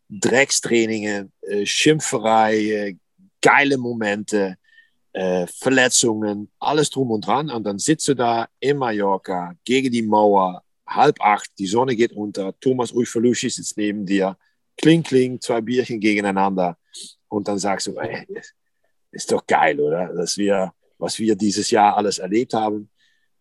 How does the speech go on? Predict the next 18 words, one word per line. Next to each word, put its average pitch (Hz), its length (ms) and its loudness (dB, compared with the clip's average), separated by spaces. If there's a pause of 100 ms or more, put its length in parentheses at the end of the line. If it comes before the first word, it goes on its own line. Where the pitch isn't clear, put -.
(120)
Und 104 200 -6 (540)
ohne 160 340 6
nachzudenken, 127 1000 0 (920)
ohne 156 240 4
dass 135 220 0
du 143 140 2
da 123 240 4
irgendwie, 135 580 0 (120)
weißt 147 240 0
du, 147 40 0
was 147 140 0
gut 170 180 2
war? 131 220 -4
Es - 120 -8
gab 135 200 -4
keine 127 180 -6
Social 127 340 0
Media. 113 340 -4